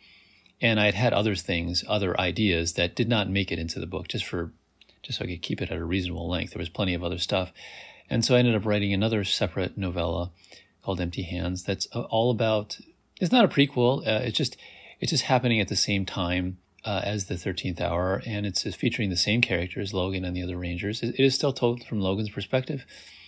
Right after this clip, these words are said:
but the seven other Rangers get a lot more characterization, and their training gets a lot more characterization. It was influenced by my own martial arts training and martial arts movies and, you know, things like that.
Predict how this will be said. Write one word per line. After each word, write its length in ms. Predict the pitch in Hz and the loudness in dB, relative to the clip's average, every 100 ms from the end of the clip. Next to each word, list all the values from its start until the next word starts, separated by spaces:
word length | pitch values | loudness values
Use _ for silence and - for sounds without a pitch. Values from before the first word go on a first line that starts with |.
| - | 0
but 260 | - 110 - | 6 6 4
the 720 | 123 107 101 95 90 90 92 - | -4 0 2 2 2 0 -4 -4
seven 260 | - 110 | 0 2
other 160 | 107 95 | 2 2
Rangers 320 | 92 90 87 | 0 0 -2
get 100 | 107 | 0
a 40 | 90 | 2
lot 160 | 90 | 2
more 100 | 87 | 0
characterization, 840 | 85 87 90 85 80 85 - 90 85 _ _ _ _ _ _ _ _ _ - - | -2 -4 -4 -6 -4 -4 -4 -8 -12 _ _ _ _ _ _ _ _ _ -10 -2
and 80 | |
their 100 | 120 | 0
training 280 | 104 120 92 | 4 4 2
gets 200 | - - | -2 -4
a 20 | |
lot 100 | 101 | -4
more 140 | - 95 | -4 -6
characterization. 760 | 98 98 - 92 87 - - - - - - | -6 -8 -6 -6 -4 -6 -8 -12 -20 -16 0
It 60 | 120 | 4
was 120 | 113 | 4
influenced 460 | 107 107 101 - | 2 2 0 0
by 380 | - 90 87 92 | 2 2 2 0
my 140 | 92 92 | 0 0
own 140 | 113 | 2
martial 320 | 101 95 - | 2 0 0
arts 140 | 95 90 | -2 0
training 520 | - 95 90 90 87 - - - - - | -2 0 -2 -4 -8 -14 -20 -20 -16 -8
and 100 | 92 | -6
martial 300 | 87 87 95 | -4 -4 -2
arts 180 | 87 - | 0 6
movies 640 | 220 208 165 143 131 104 | 8 8 8 8 6 4
and, 420 | 98 87 87 90 | 0 0 -2 -2
you 80 | 135 | -2
know, 100 | 95 | -2
things 260 | - 139 95 | 0 0 0
like 140 | 87 | -2
that. 260 | - 85 | -2 -4